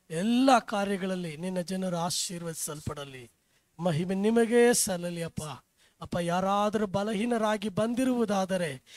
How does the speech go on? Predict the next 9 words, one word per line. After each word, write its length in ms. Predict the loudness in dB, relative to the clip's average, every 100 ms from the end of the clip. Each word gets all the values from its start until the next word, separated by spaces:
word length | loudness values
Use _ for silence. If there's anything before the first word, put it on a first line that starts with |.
| -16 -4
ಯೇಸು 500 | 0 4 6 6 6
ನಾಮದಲ್ಲಿ 680 | 4 6 8 8 6 4 4
ಈ 40 | 2
ಸಮಯದಲ್ಲಿ 540 | 4 4 4 4 2
ಗುಣವಾಗಲಿ, 760 | 2 0 0 2 0 -2 -6 -10 -14 _ -16 -14 -4
ಯೇಸು 480 | 2 6 8 8 8
ನಾಮದಲ್ಲಿ 640 | 10 10 10 8 6 4
ಗುಣವಾಗಲಿ 960 | 2 4 8 12 12 12 12 12 12 6
ಅಪ್ಪ. 220 | 4 4